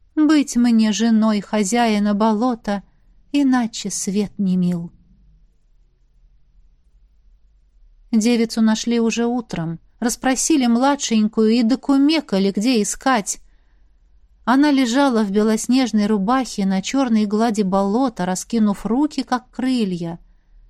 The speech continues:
смотрела в небо, а улыбка так и застыла на губах. С ней ее и похоронили.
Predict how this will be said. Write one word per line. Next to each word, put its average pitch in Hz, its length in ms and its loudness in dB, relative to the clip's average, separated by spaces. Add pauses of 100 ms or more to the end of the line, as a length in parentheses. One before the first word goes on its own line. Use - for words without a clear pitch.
(160)
смотрела 190 600 -2
в 165 60 -10
небо, 196 500 -2 (800)
а 254 120 0
улыбка 285 600 -2
так 277 300 -8
и 233 60 -4
застыла 220 720 -4
на 175 140 -2
губах. 185 640 -6 (1400)
С - 140 -6
ней 262 320 2
ее 262 260 -2
и 262 100 -2
похоронили. 185 880 -4